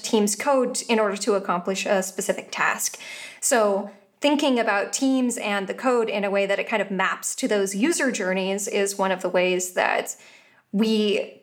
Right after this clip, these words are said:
created those boundaries along, you know, what the user was doing and how the software could be, could be built and constructed.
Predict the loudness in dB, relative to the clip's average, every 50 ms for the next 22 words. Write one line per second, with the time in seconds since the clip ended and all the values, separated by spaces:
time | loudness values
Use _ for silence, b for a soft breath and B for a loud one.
0 | _ -4 0 2 2 4 4 2 2 2 4 2 2 0 -2 -2 -2 0 2 2
1 | 2 2 2 0 0 0 0 0 -2 -2 -4 -8 -4 0 0 2 2 2 2 2
2 | 2 2 0 0 -2 -4 -6 -8 -10 -18 _ _ _ _ _ _ _ _ _ -2
3 | -2 0 -2 -2 -2 0 0 0 0 0 -4 -2 0 0 2 2 2 0 0 0
4 | -2 0 0 0 2 2 2 0 0 -2 -2 -2 -2 -2 -2 0 0 0 0 -2
5 | -2 0 0 0 0 0 -2 -2 -4 -4 -4 -6 -6 -4 -4 -2 0 0 0 0
6 | -2 -4 -4 -2 -2 -2 0 0 -2 2 2 2 2 2 0 -2 -2 -4 -4 -4
7 | -4 -2 0 0 0 0 0 0 2 2 2 0